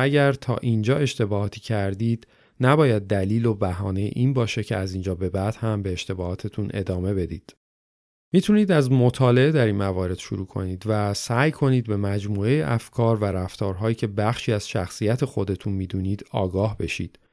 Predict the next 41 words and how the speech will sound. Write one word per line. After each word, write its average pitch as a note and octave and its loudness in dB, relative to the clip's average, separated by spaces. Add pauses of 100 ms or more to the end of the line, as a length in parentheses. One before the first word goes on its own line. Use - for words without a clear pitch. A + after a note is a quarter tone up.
(380)
و - 2
اگر F#3 6
فهمیدید D3 2
این B2+ 0
افکار A2 2
و A2 2
رفتارها G#2+ 0
به A2+ 2
نفع G#2 0
خودتون B2 2
و - -4
اطرافیانتون F#2 -4
نیست، G2+ -2 (100)
برید G#2+ 2
دنبال F#2+ -2
راه F2+ -2
تغییر F2 -6
دادنشون. F2+ -2 (720)
اگر F#3 6
هم F3 4
خودتون E3 2
به C3 2
تنهایی A2 0
توان G#2+ 0
این F#2 -2
کار G2 -4
رو G2+ -4
ندارید، G2 0 (240)
از G#2+ 0
دیگران G#2+ 2
و A2+ 2
ترجیحاً G2+ -2
از F#2 -2
یک G#2 -2
متخصص F#2+ -2
برای G2 2
خودشناسی F#2+ -4
و G#2+ 2
تغییر F#2+ -6
کمک G2 -4
بخواید. - -6